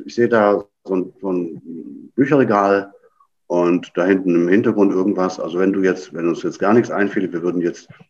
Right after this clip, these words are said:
was beginnen, eine kleine Rede, die du da hältst, dann würdest du sagen,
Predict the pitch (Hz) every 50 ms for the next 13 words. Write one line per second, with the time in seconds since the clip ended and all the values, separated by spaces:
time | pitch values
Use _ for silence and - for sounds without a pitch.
0 | _ - - - - - 80 85 104 113 120 117 110 87 - - 90 85 87 80
1 | 95 110 120 123 110 117 110 110 104 101 101 95 92 95 98 98 101 98 - -
2 | _ - - - - _ _ 87 90 92 98 95 90 - - 92 82 90 92 92
3 | 90 95 92 - -